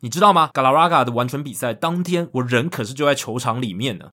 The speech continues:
而要不是那个安全上垒的 safe 手势，这也会是 Jim Joyce 执法生涯中最不凡的时刻之一哦。因为当人们在他退休多年之后，一定会问起他当大联盟裁判最骄傲的比赛是什么，他肯定会提到一些季后赛、一些世界大赛、一些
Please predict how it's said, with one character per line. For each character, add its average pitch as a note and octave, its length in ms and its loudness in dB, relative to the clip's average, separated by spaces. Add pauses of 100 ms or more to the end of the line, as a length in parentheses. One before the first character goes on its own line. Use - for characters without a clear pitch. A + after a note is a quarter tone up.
而 B2 160 -2
要 D3 140 4
不 C3+ 100 -6
是 C#3 160 -4
那 C3+ 160 -2
个 B2+ 120 0
安 D3 220 -2
全 A2+ 240 -8
上 A#2 280 -2
垒 D#2+ 160 -8
的 E2 160 -12
safe C3+ 260 -4
手 G#2 180 -8
势， B2+ 280 -6
这 B3+ 100 0
也 G3+ 100 6
会 F3 160 2
是 D#3+ 140 -4
Jim F3 240 0
Joyce F3 320 0
执 D#3 100 -6
法 D3 140 0
生 D3 160 -6
涯 B2 160 0
中 C3 220 -4
最 D#3 160 -4
不 C3+ 120 -8
凡 A2+ 220 -2
的 G#2 80 -6
时 G#2 160 -12
刻 B2 160 -8
之 A#2 160 -12
一 A#2+ 240 -6
哦。 G2 140 -4
因 C3+ 100 -12
为 C3 140 -2
当 C3+ 180 -2
人 C3 100 -2
们 A#2 160 -6
在 A#2+ 220 -4
他 B2+ 180 -2
退 F3 300 2
休 D#3+ 220 0
多 F#3+ 180 -4
年 D3+ 160 -4
之 D3+ 160 -8
后， D3+ 140 -2
一 D#3+ 80 -8
定 A#3 120 -4
会 A3 80 2
问 G#3 220 0
起 B2 140 -8
他 C3 280 -2
当 D#3 160 -2
大 E3 160 4
联 B2+ 80 -4
盟 A#2+ 160 -6
裁 A#2 200 -4
判 B2+ 180 -4
最 C#3 140 -2
骄 B2+ 160 -4
傲 C#3+ 120 0
的 B2 80 -2
比 - 160 -12
赛 A#2+ 200 -6
是 B2 120 -8
什 A#2 160 -8
么， C2+ 120 -18
他 D3 100 -4
肯 B2 220 -6
定 C3+ 120 -4
会 C3 140 -2
提 A#2 140 -8
到 A#2+ 120 -2
一 B2+ 40 -4
些 A#2+ 160 -6
季 A#2+ 180 -8
后 A2 160 -6
赛、 A2+ 140 -6
一 A2+ 80 -6
些 B2 100 -8
世 A#2 160 -8
界 A#2+ 160 -4
大 A2 160 -4
赛、 A2+ 160 -6
一 A#2 100 -6
些 B2 220 -4